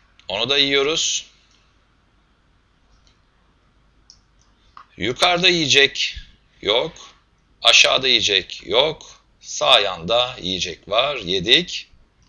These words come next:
Tabii şunu unutmayın. Satrançta yemek zorunlu değil. İşimize gelirse yeriz. Burada da antrenman yeme amaçlı. Yukarıya bakıyoruz. Yok. Aşağıya bakıyoruz. Var. Sağa sola bakalım. Bir şey olmadığını göreceğiz.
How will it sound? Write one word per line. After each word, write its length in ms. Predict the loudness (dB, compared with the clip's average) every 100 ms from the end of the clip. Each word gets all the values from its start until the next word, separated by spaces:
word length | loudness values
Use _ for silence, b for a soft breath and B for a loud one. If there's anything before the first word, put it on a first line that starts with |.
| _ _ B B B
Tabii 240 | -2 0 2
şunu 200 | 2 0
unutmayın. 420 | -6 0 2 2
Satrançta 640 | 2 0 2 0 2 2
yemek 300 | 2 2 0
zorunlu 400 | 0 -4 -4 -4
değil. 220 | -4 -6 -12 _ _ _ _ 4
İşimize 380 | 4 4 0 0
gelirse 420 | 0 2 2 0
yeriz. 460 | -2 -2 -2 -4 _ -14
Burada 280 | 0 2 2
da 100 | 0
antrenman 580 | -2 -2 -4 -4 -6 -10 -20 _
yeme 260 | -2 0 2
amaçlı. 600 | 0 2 2 4 2 -2 -14 b b b b b b b -10
Yukarıya 540 | -6 2 4 6 4
bakıyoruz. 520 | 2 -2 -4 -4 -4 0
Yok. 340 | 2 2 -4 -20 _ 2
Aşağıya 460 | 6 8 8 6
bakıyoruz. 480 | 4 -4 -10 -6 2
Var. 160 | 4 4
Sağa 380 | 2 2 2
sola 320 | 2 2 2 2
bakalım. 520 | 4 4 4 2 -10 _ _ _ _ _ 2
Bir 60 | 4
şey 220 | 6 4
olmadığını 500 | 0 0 0 0 0
göreceğiz. 840 | 2 2 6 6 6 4 -2 -4